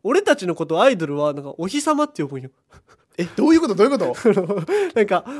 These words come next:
Speaker 1: ァン、ファンの人たちの名称がお日様っていうらしい。
Speaker 2: あ、ファンの人たちに名前ついてるんや。
Speaker 1: うん、で、
Speaker 2: え、俺たちもおるやん、でも。
Speaker 1: な、何？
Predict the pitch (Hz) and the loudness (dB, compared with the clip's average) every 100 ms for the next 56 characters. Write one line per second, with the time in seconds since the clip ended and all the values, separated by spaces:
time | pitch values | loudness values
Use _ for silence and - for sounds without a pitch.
0 | 269 - 349 349 285 233 196 320 285 220 | -14 2 4 4 2 -2 0 0 2 0
1 | 220 220 185 170 151 196 226 233 202 165 | 0 -2 -4 -4 4 6 6 4 2 0
2 | 180 - 285 262 285 175 151 151 226 190 | -2 0 2 2 0 -2 -4 -2 0 0
3 | - _ _ _ _ _ 302 349 370 285 | -4 _ _ _ _ _ -2 -2 -2 -4
4 | - 247 175 196 175 170 240 311 262 320 | -2 -2 -4 -8 -4 -2 0 -2 -2 -4
5 | 254 185 147 120 101 170 156 165 196 - | -2 -2 -2 -4 -4 -4 -4 -4 -8 -6
6 | - - 180 202 247 220 131 156 107 92 | -8 -4 -2 -2 -2 -4 -6 -6 -8 -12
7 | 95 _ - 156 156 160 | -20 _ -8 -4 -4 -6